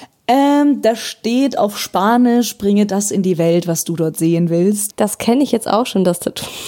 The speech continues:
Speaker 2: <laughs> Woher weiß ich wohl, was du <clears throat> Tattoos
Speaker 1: So.
Speaker 2: sind ja auch oft Erinnerungen.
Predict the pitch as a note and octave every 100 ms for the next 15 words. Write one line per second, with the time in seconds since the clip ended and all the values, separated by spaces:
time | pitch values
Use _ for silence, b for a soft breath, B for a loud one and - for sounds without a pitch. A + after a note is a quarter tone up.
0 | - G#3+ F#3+ F3+ G3 F#3 G3 A3 G#3+ G#3+
1 | A#3+ - A3+ A3 G#3+ G#3+ - F#3+ - G#3
2 | B3+ F4 B G#3+ G3 - A#3 - C#4+ B3
3 | E3 E3+ _ b b - G#3+ - C4 -
4 | C#4+ C4 G#3+ G3 F#3+ - G#3+ - - -
5 | _ _ - F#3+ A#3+ F#3 E3 E3 E3